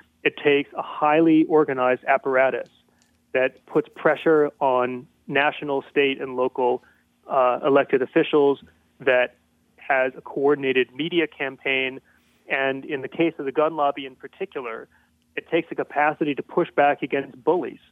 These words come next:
and to push back against some of the aggressive rhetoric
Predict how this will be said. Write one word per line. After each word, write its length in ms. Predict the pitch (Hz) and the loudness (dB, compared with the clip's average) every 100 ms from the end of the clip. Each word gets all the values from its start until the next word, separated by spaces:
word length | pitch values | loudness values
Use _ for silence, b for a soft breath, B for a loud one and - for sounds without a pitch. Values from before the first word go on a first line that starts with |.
| _ _ _ _ _ | _ _ _ _ _
and 200 | - 139 | -4 -4
to 80 | 135 | -6
push 260 | - 170 - | -2 -2 0
back 300 | 147 143 143 | 2 2 2
against 460 | 147 135 135 135 139 _ _ _ _ _ _ | -4 -2 -2 -2 -6 _ _ _ _ _ _
some 160 | - 143 | -8 -6
of 60 | 131 | -4
the 100 | 135 | -4
aggressive 640 | 120 131 160 175 170 139 | -4 0 0 0 -4 -6
rhetoric 560 | 131 143 143 120 71 | 0 0 0 -6 -12